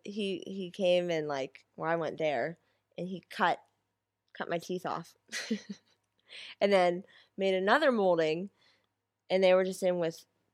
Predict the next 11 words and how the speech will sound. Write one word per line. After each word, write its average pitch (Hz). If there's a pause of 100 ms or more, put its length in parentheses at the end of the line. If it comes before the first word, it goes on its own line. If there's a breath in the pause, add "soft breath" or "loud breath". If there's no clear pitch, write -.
(220)
temporary 185
posts 170
until 170
I 165
figured 170
out 151
what 165
I 147
was 151
gonna 151
do. 147